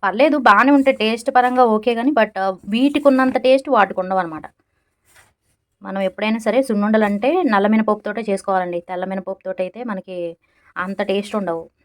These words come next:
As per my knowledge, మా మమ్మీ అయితే నాకు ఈ విధంగానే నేర్పించింది, సున్నుండలంటే ఇలానే చేసుకోవాలి అని. So నేను ఇంక ఇలాగే చేస్తాను అనమాట. మా పిల్లలకు కూడా ఇవే ఇష్టం.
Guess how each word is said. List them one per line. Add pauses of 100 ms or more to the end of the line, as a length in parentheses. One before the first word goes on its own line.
(180)
As
per
my
knowledge,
మా
మమ్మీ
అయితే
నాకు
ఈ
విధంగానే
నేర్పించింది,
సున్నుండలంటే
ఇలానే
చేసుకోవాలి
అని. (640)
So
నేను
ఇంక
ఇలాగే
చేస్తాను
అనమాట.
మా
పిల్లలకు
కూడా
ఇవే
ఇష్టం.